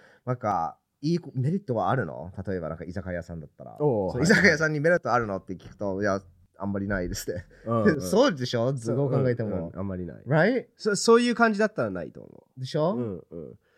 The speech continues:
Speaker 2: でも、例えば、あの、サプリとか、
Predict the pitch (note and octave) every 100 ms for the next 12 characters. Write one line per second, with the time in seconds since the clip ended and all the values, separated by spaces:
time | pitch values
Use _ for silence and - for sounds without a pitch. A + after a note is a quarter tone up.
0 | _ - D#3+ D3+ D3+ F#3+ E3 A#2 A#2 F#2
1 | - _ _ _ - A2 A2+ F#2+ F#2 F2+
2 | F#2 D#3 D3+ C3 F2 D#2 - -